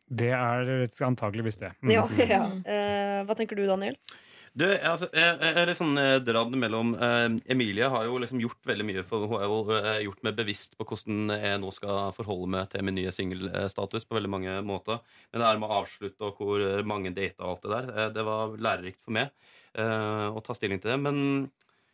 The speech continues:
Speaker 4: og så Morten og Elin, eh, har jo liksom stilt sånn spørsmål med min, eh, egen åndelighet og sånt. Jeg og Solveig havna jo i
Speaker 3: Mm.
Speaker 4: noen sånne, eh, ganske dype,
Speaker 3: Mm,
Speaker 4: eh, tank-,
Speaker 3: cringe.
Speaker 4: ja,
Speaker 3: Mm.
Speaker 4: mm. Men, eh, ja, så det er kanskje Morten og Elin, men jeg kan, ja,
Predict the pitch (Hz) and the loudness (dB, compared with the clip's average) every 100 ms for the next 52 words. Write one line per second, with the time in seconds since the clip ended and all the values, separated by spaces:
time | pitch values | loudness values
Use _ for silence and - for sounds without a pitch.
0 | _ _ - 139 196 196 - - 131 135 | _ _ -4 0 2 0 -2 -2 0 4
1 | 117 107 131 220 294 170 170 180 185 160 | 2 2 0 -2 -2 -4 -6 -4 -2 -4
2 | 156 233 208 214 - 147 170 - 165 160 | -4 -8 -12 -16 -8 -8 -8 -8 -6 -4
3 | - - 117 127 139 139 151 131 127 113 | -4 -2 -2 0 -2 -2 -2 -2 -2 0
4 | 107 98 113 101 92 92 92 110 135 - | 0 0 -2 -4 -2 -4 -2 -4 -4 -2
5 | 120 117 127 101 98 123 113 98 101 95 | -2 0 -2 -2 0 0 -2 0 0 0
6 | 113 117 113 110 113 113 110 110 113 110 | -2 -2 -2 -2 0 0 -2 -4 -2 -4
7 | 90 98 98 104 110 104 - 214 202 120 | -4 -4 0 2 4 4 2 -2 -4 -2
8 | - 220 277 - - - 104 220 220 202 | 2 2 2 -2 -4 -2 0 4 6 8
9 | 254 226 - 247 - - 147 202 247 233 | 6 4 0 -4 -4 -4 4 6 6 6
10 | 226 180 220 - - - - 208 226 - | 8 8 6 4 4 2 4 2 2 0
11 | 214 180 - 135 143 160 123 107 107 107 | 0 -2 -2 0 0 0 2 4 2 2
12 | 151 185 180 175 180 180 170 | 0 0 -2 -2 -4 -2 -4